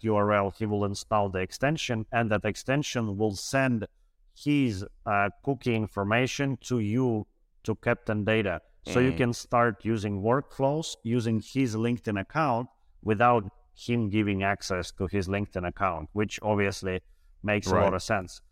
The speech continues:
Speaker 1: So it's useful maybe when you're working with, you know, clients, or if you're, uh, if you want to,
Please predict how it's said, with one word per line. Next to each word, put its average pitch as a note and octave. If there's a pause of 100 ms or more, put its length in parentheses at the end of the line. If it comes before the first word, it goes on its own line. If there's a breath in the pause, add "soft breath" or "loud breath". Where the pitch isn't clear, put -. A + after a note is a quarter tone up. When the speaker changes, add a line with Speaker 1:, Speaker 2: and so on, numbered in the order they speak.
(140)
Speaker 1:
So C3+
it's D3+
useful C#3+
maybe A#2+ (180)
when A#2
you're A#2
working A2
with, G#2+ (280)
you G#2+
know, F2+
clients, B2
or G#2+
if G#2
you're, G2+ (420)
uh, F#2+
if G#2+
you A2+
want A2
to, G#2